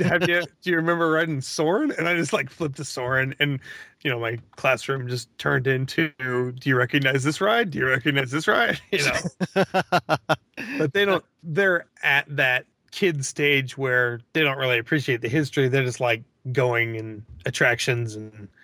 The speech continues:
Speaker 1: vacation aspect. So I, I, and I appreciate that. So.
Speaker 2: Yeah. Yeah. Different level of appreciation, type of appreciation for everybody, and it'll probably change over their years too, Liam.
Speaker 1: I, you know what's weird though, is I have had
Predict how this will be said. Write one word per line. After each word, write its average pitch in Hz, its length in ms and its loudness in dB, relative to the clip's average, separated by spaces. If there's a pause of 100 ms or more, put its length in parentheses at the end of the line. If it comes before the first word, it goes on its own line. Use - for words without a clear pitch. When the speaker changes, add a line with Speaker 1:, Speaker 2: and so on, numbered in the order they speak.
(520)
Speaker 1:
vacation 139 540 -2
aspect. - 580 -8 (100)
So - 340 -14 (360)
I, - 160 0
I, 226 100 0
and 208 220 0
I 165 40 2
appreciate 143 440 -4
that. - 240 -14
So. - 160 -16 (640)
Speaker 2:
Yeah. 185 220 2 (400)
Yeah. 110 100 -20 (500)
Different 151 480 -2 (220)
level 135 440 0
of 123 80 -4
appreciation, 123 760 -6
type 117 280 -2
of 107 100 -8
appreciation 110 720 -4
for 117 180 -2
everybody, 107 520 -2
and 131 120 -6
it'll 165 140 -2
probably 127 300 -2
change 107 380 -6
over 104 260 -4
their 98 220 -2
years 95 340 -6
too, - 340 -2 (120)
Liam. 101 200 -6
Speaker 1:
I, 104 240 2 (100)
you 202 120 2
know 214 120 4
what's 180 300 0
weird 156 360 2
though, 170 240 2
is 151 180 2
I 135 140 2
have 226 480 0
had 135 500 2